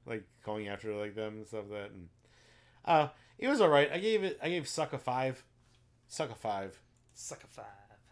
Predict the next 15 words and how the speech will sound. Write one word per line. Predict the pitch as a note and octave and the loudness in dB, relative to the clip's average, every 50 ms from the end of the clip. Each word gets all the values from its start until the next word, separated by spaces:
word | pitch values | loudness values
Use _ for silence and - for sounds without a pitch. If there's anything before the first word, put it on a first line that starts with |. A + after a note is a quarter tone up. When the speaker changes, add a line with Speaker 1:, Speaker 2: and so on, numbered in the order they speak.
| - _ _ _ - | -20 _ _ _ -20
Speaker 1:
Suck | - - A#2 | -20 -20 -18
a | - | -18
five. | - - - - C#3 C3+ C3 C#3 C#3 C#3+ - _ _ _ _ _ _ _ - _ _ _ _ _ - _ - | -16 -18 -16 -16 -16 -18 -18 -20 -20 -20 -20 _ _ _ _ _ _ _ -20 _ _ _ _ _ -16 _ 0
Um, | B2+ B2 A#2+ A#2 A#2 A2 A2 G#2+ A2+ - _ - | 4 6 6 8 6 6 4 2 -4 -12 _ -8
and | - B2+ C3 | -6 -4 -2
then | C3 B2+ B2+ B2 B2 B2+ - _ _ _ _ _ _ _ _ _ _ _ _ _ _ - | 0 0 0 -2 -4 -8 -12 _ _ _ _ _ _ _ _ _ _ _ _ _ _ -4
on | - A#2+ B2 A#2+ | -2 -2 -2 -2
to | - C3 C3 | -2 0 0
other | B2 A#2+ A#2+ | 2 2 0
movies | B2 B2 A#2+ A#2 A#2+ A#2 G#2+ G#2+ - - C3 | 0 -2 -2 -2 -2 -2 -2 -6 -10 -8 -4
my | A#2 A2 | -4 -2
girlfriend | G#2 A#2+ A#2+ - B2 A#2 A2 G#2 | -2 -2 -2 -2 -4 -4 -6 -4
likes. | G2+ G2+ G#2+ G#2+ G2+ - - - - _ _ _ _ _ _ _ _ _ _ _ _ _ _ _ - - | -2 -2 -2 -2 -2 -4 -12 -14 -16 _ _ _ _ _ _ _ _ _ _ _ _ _ _ _ -10 -6
Uh, | A#2+ A2+ A2 A2 A2 A2+ A2+ - - - - _ _ _ _ _ - - _ _ - | -2 0 0 0 0 -2 -4 -8 -12 -20 -20 _ _ _ _ _ -20 -20 _ _ -12
she, | - - - - | -10 -10 -10 -10